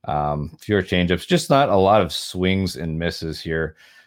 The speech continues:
And so that's just, it really caps his upside, and there's a lot of volatility behind there as well. I mean, even after this pretty solid start, you had one strikeout tonight,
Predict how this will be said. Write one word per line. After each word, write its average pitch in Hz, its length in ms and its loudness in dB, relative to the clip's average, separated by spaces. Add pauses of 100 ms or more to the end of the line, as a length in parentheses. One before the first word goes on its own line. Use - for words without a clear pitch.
(160)
And 80 380 -2
so 82 300 0
that's 87 240 2
just, - 320 -2
it - 60 -12
really 135 280 4
caps 113 280 0
his 92 120 0
upside, 92 360 2
and 87 80 0
there's 92 140 0
a - 20 0
lot 87 140 4
of 78 80 -4
volatility 78 640 -2
behind 78 400 -6
there 78 120 -4
as 76 140 -8
well. 78 260 -2
I 78 60 -2
mean, 80 260 -6 (200)
even 135 160 4
after 123 200 0
this 107 220 2 (200)
pretty 101 260 0
solid 95 320 2
start, 101 260 0
you 113 60 0
had 98 140 -2
one 87 200 0
strikeout 82 460 -4
tonight, 85 320 -2